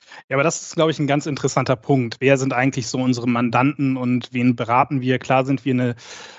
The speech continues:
ähm, wirtschaftsberatende Kanzlei und wir sind, äh, sehr international aufgestellt, aber dann starten wir doch mal so,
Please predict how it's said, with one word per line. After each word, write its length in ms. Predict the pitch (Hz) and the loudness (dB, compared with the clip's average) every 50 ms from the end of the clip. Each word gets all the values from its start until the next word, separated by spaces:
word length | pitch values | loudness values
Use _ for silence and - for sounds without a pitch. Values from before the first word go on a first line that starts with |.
| - _ | -10 _
ähm, 360 | 123 117 117 117 113 113 110 | -2 -2 0 0 0 -2 0
wirtschaftsberatende 680 | 117 143 - 170 147 - - 143 127 131 131 127 131 127 | 0 2 2 2 0 0 -2 0 0 0 0 0 -2 -4
Kanzlei 520 | - - 120 113 - 139 135 165 220 226 185 | -4 -4 -6 -4 0 0 2 2 2 0 0
und 120 | 151 135 | -2 -2
wir 80 | 131 127 | -4 -4
sind, 420 | 127 139 131 127 123 - - - | -2 -2 -2 -2 -4 -6 -8 -4
äh, 180 | 139 127 123 117 | -2 -2 -2 0
sehr 160 | 117 127 143 | -2 -2 -2
international 680 | 147 151 156 156 147 139 127 - - 135 127 123 123 123 | -2 0 0 2 0 0 -2 -4 -4 -2 0 0 0 2
aufgestellt, 720 | 120 147 165 - - 190 - - - 175 180 196 202 190 | 2 2 2 2 -2 -6 -8 -2 0 0 2 2 0 -2
aber 480 | - 127 135 135 143 139 139 143 147 - _ _ - - - - - - _ _ _ | -4 -6 -4 -2 0 0 0 0 -2 -4 _ _ -20 -20 -20 -20 -20 -20 _ _ _
dann 340 | 139 131 131 131 127 131 120 | -2 0 0 0 0 0 -2
starten 400 | - - 143 156 170 156 143 135 | 0 2 2 2 2 0 -2 -2
wir 80 | 135 | 0
doch 160 | 131 131 123 | 0 0 0
mal 380 | 135 131 127 127 127 127 127 123 | 0 0 0 2 2 0 0 -2
so, 460 | 117 131 127 123 123 120 120 120 120 | -2 -2 -2 0 0 0 0 0 0